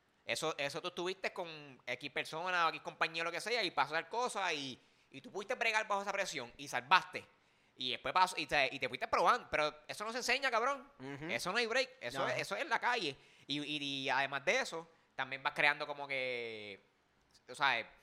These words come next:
Speaker 1: amistades o conexiones en la, en la prensa, ¿sabes?
Speaker 2: Networking, networking, papi.
Speaker 1: ¿Me entiendes? Eso no es, eso no conlleva más nada, nada más que experiencia.
Speaker 2: Literal. Sí, es como que
Speaker 1: Y cojones.
Speaker 2: Y co-, <laughs> sí,
Speaker 1: <laughs> Y los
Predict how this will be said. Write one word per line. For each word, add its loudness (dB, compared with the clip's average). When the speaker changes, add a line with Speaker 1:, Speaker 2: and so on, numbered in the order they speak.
Speaker 1:
amistades 8
o -2
conexiones 0
en 0
la, 2
en 0
la 4
prensa, 2
¿sabes? 6
Speaker 2:
Networking, 8
networking, -2
papi. -14
Speaker 1:
¿Me -4
entiendes? -2
Eso -2
no 0
es, 4
eso 2
no 0
conlleva 6
más 4
nada, 2
nada 0
más 0
que -2
experiencia. -4
Speaker 2:
Literal. -14
Sí, 0
es 4
como -4
que -2
Speaker 1:
Y -2
cojones. -4
Speaker 2:
Y 0
co-, 0
<laughs> 0
sí, 4
Speaker 1:
<laughs> 0
Y 6
los 8